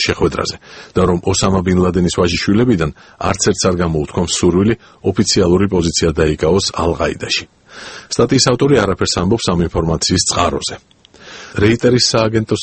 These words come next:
ცნობით, ალ-ყაიდის ყველაზე სისხლისმღვრელი და გახმაურებული ტერაქტის დღეს,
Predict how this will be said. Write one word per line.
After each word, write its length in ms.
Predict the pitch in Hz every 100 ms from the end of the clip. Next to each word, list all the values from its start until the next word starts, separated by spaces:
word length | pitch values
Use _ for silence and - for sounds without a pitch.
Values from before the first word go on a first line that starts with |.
| -
ცნობით, 260 | 147 135 - - - -
ალ-ყაიდის 480 | 98 101 104 107 113
ყველაზე 320 | - 104 104 101
სისხლისმღვრელი 680 | 101 - 101 95 87 85 80
და 80 | 76
გახმაურებული 720 | 90 87 101 92 90 85 87
ტერაქტის 480 | - 90 82 90 85
დღეს, 240 | 113 127